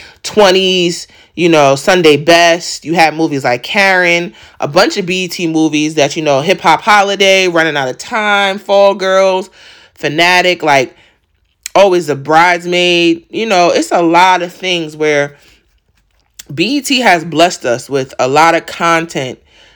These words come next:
for us to really appreciate the culture and gave us a, an image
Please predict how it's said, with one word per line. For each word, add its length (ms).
for 120
us 280
to 80
really 280
appreciate 520
the 80
culture 360
and 120
gave 240
us 220
a, 400
an 180
image 800